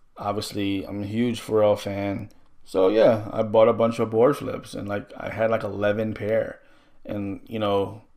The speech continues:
like, people, not people, but I guess some people maybe were, like,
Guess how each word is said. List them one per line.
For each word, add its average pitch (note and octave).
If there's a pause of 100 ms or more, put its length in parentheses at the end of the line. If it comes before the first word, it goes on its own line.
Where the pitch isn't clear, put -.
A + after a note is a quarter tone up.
(1160)
like, -
people, A2+
not A#2
people, G#2
but G2+
I A#2+
guess B2
some C3+
people G#2+
maybe G#2
were, G#2
like, G2+